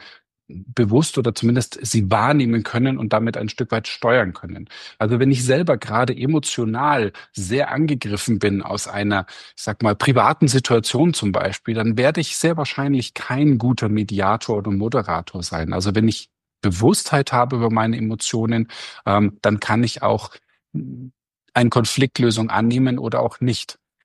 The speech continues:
Dann bin ich auch wahrscheinlich leichter in der Beobachtung, in der Erkenntnis und vielleicht sogar in der Entschärfung von, ähm, Konflikten. Das heißt, diese emotionale und Intelligenz zu entwickeln, ähm, würde ich jetzt über zwei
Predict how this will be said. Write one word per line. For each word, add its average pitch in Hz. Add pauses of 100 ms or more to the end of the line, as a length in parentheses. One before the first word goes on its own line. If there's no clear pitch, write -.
(280)
Dann 110
bin 120
ich -
auch 123
wahrscheinlich 120
leichter 120
in 123
der 120
Beobachtung, 123
in 104
der 110
Erkenntnis 117
und 127
vielleicht 131
sogar 123
in 117
der 117
Entschärfung 110
von, 98 (380)
ähm, 98
Konflikten. - (260)
Das -
heißt, -
diese 113
emotionale 127
und 120
Intelligenz 117
zu -
entwickeln, 127 (320)
ähm, 117
würde 135
ich 131
jetzt -
über 131
zwei 131